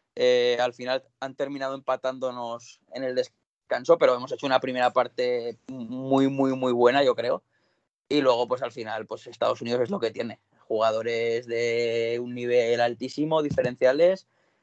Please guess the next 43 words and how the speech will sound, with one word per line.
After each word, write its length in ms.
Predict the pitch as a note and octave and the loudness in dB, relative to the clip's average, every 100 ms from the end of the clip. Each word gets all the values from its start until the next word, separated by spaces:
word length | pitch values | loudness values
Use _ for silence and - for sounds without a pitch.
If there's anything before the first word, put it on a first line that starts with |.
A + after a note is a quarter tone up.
| _ - | _ -4
En 200 | A#2 A#2 | 0 0
el 100 | A2+ | 0
tercer 300 | A2 - A2+ | -2 -2 -2
cuarto, 340 | A#2 A2+ A#2+ | 0 0 -2
pues 160 | A2+ A#2+ | 0 2
ya 140 | A#2 | 2
se 100 | B2 | 0
nos 140 | A#2 | -2
han 100 | A#2 | -4
ido 240 | A2+ A#2+ C3+ | -2 0 0
y 120 | C3 | 0
al 100 | A#2 | -2
final, 420 | A#2 A2+ A#2 A#2+ - _ - _ - | -2 -2 0 -2 -6 _ -20 _ 2
pues, 520 | C3+ C3 - - - _ | 6 6 2 -16 -18 _
pues 180 | - C3 | -6 2
al 120 | C#3+ | 2
final 280 | B2+ C#3 C#3 | 2 0 2
lo 120 | E3 | 2
que, 260 | D#3 C#3+ B2+ | 0 -4 -2
lo 120 | C#3 | -4
que 80 | C#3 | -2
todos 180 | C#3 C#3+ | 0 -2
esperábamos, 640 | C#3 - A#2+ A2+ A2+ G#2 | -2 -4 -4 -4 -10 -14
¿no? 180 | B2+ C3+ | -6 -6
Pues 360 | C3+ B2+ - _ | -4 -6 -8 _
todos 240 | C3 C3+ | -4 -2
teníamos 320 | - C#3 C3+ C#3 | -2 -4 -2 -2
la 80 | |
esperanza 560 | C#3 - C3 C3 B2+ C3 | -2 -2 -4 -4 -2 -2
de, 640 | C3 B2+ B2+ B2+ B2+ B2+ _ _ _ _ | 0 -2 -2 -2 -2 -4 _ _ _ _
de 200 | B2+ B2+ | -4 0
llegar 760 | B2 A#2+ B2 B2 A#2+ A#2+ A#2+ A#2 _ _ _ - | 2 6 6 6 4 -2 -8 -18 _ _ _ -6
a 440 | B2 A#2+ A#2 A#2 | -2 0 0 -2
la 100 | A#2+ | -4
siguiente 1200 | A#2+ A#2 A#2 A#2 A#2+ A#2+ A#2+ A#2+ A#2+ A#2 A#2 A#2+ A#2+ | -8 -12 -10 -6 -4 -2 -4 -4 -6 -6 -8 -8 -6
ronda, 440 | C#3+ E3 F3 F3 | -6 -2 0 0
de 120 | D3 | -2
pelear 320 | C3+ B2 B2+ | -4 0 0
por 140 | A#2+ B2+ | -2 -6
las 120 | C3 | -6
medallas 340 | B2+ A#2+ A#2+ A#2 | -2 0 0 -4
en 100 | A#2+ | -8
semis 420 | C#3 D#3 F#3+ | -8 -8 -12